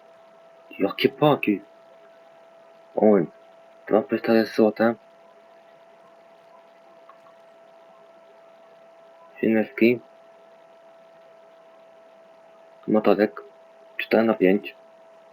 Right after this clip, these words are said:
Fana ikona. Albo Petit. Albo paka pie-, paczka sześciu rzadkich, chociaż jeden plus. No dobra, to jest ciężki wybór.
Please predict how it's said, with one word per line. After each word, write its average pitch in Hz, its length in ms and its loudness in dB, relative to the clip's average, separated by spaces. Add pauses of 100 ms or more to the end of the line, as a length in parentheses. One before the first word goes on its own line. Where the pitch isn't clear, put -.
(420)
Fana 95 240 2
ikona. 92 380 -2 (1700)
Albo 101 320 -2
Petit. - 720 -2 (2000)
Albo - 220 -4
paka 131 400 -2 (120)
pie-, 131 220 0 (260)
paczka - 320 0
sześciu 135 340 2
rzadkich, 131 340 0
chociaż 117 280 -4
jeden 110 240 0
plus. - 720 0 (4000)
No 120 200 -4
dobra, 107 340 2
to 107 160 4
jest 107 160 2
ciężki 101 420 0
wybór. 92 320 0